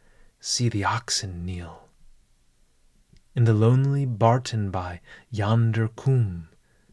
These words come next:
our childhood used to know,"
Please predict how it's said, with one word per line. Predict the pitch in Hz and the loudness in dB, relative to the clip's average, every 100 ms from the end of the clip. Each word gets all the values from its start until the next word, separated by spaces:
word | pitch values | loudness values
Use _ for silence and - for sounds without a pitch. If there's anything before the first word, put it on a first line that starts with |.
| _ _ - | _ _ 0
our | 110 110 120 127 | 2 4 2 -2
childhood | - 123 120 120 - 117 | -4 -2 0 -2 -4 -8
used | 107 117 - - | -6 -6 -6 -8
to | 120 | -4
know," | 117 113 104 117 | -2 -2 -4 -12